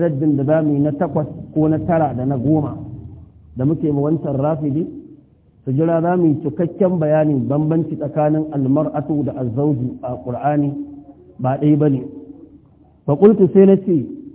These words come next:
"Ya abata, ya baba, qad ra'aytu Rasulullahi, na ga Annabi fa asaba batnahu bi isaba, ya daure cikin sa da abin da ake daure ciki." Fa sa'altu ba'da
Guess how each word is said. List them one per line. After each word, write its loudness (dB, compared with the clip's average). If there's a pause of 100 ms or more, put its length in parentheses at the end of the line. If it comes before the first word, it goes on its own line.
(380)
"Ya 4
abata, -2
ya 0
baba, -2 (880)
qad 4
ra'aytu 6
Rasulullahi, 2
na 2
ga 0
Annabi 2
fa 2
asaba 2
batnahu 2
bi -2 (120)
isaba, -2
ya 0
daure 4
cikin -2
sa -2
da -4
abin 2
da 2
ake 0
daure 2
ciki." -6 (840)
Fa 0
sa'altu 2
ba'da 2